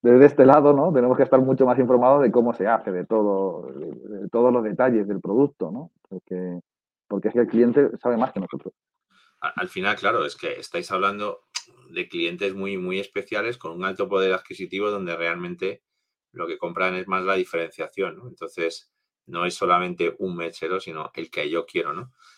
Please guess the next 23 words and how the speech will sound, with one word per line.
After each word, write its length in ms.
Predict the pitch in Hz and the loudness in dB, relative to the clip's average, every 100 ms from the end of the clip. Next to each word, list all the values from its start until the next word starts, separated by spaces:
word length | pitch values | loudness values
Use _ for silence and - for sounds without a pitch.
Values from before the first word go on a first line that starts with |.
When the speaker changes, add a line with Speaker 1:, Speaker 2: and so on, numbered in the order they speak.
| _ | _
Speaker 2:
Entonces, 280 | - 98 120 | -12 -6 -6
un, 80 | - | -6
un 120 | 113 | -2
tema 160 | 123 127 | 0 2
Speaker 1:
Sí. 60 | |
Speaker 2:
muy 140 | 127 123 | 0 -2
curioso 380 | 120 123 123 117 | 0 0 0 0
que, 280 | 101 95 - | 2 2 0
que 80 | |
hablando 300 | 98 98 117 | 0 2 0
con 160 | 127 123 | -2 -4
gente 240 | 123 120 | -4 -2
que 100 | 117 | -2
trabaja 360 | 113 107 110 107 | 0 0 0 -4
en 60 | 98 | -6
el, 220 | 95 87 | -4 -6
en 60 | 95 | -8
el 60 | 92 | -10
sector 360 | - - 101 | -12 -6 -2
de, 320 | 101 95 92 92 | 0 -2 -4 -8
del 180 | 90 90 | -8 -4
lujo, 300 | 120 - 95 | -6 -6 -14
¿no? 200 | 143 | -14